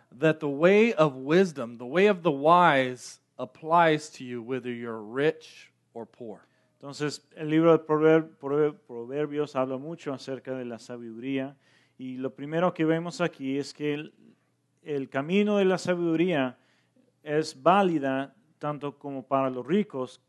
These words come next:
Speaker 2: que como, que para los pobres.
Speaker 1: This, this shows us that you can be poor and wise, you can be poor and a fool,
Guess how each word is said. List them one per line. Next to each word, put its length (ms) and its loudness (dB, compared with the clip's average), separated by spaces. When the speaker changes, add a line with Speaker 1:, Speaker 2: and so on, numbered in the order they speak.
Speaker 2:
que 140 -14
como, 360 -16
que 240 -14
para 220 -10
los 160 -16
pobres. 580 -8
Speaker 1:
This, 460 -8
this 260 2
shows 380 6
us 160 -2
that 220 4
you 120 -4
can 200 -4
be 120 -4
poor 600 2
and 160 -8
wise, 400 2
you 80 -12
can 160 -16
be 100 -12
poor 280 -4
and 100 -4
a 20 -12
fool, 380 -12